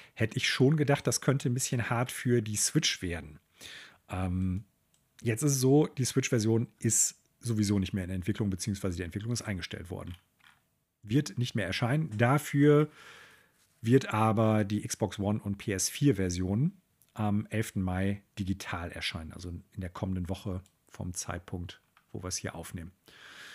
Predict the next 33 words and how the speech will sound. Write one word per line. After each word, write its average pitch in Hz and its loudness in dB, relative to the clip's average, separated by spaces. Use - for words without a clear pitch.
Ja, 92 2
mehr 101 4
gab's 117 2
dazu 170 2
im 160 2
Endeffekt 156 0
jetzt 151 -2
gar 147 4
nicht 143 2
zu - -6
sagen, 143 2
außer 143 2
dass 143 0
die - -6
gesagt 123 -2
haben, 139 2
die 117 0
Nintendo 110 -2
Switch-Version 135 0
von 127 -2
Marvel's 107 0
Midnight 117 -2
Suns 127 -4
wird 113 -2
nicht 98 -2
länger 98 0
angeboten, 110 2
weil 110 0
wir 127 2
unsere 120 -2
Pläne 98 -4
verändert - -8
haben. 101 -14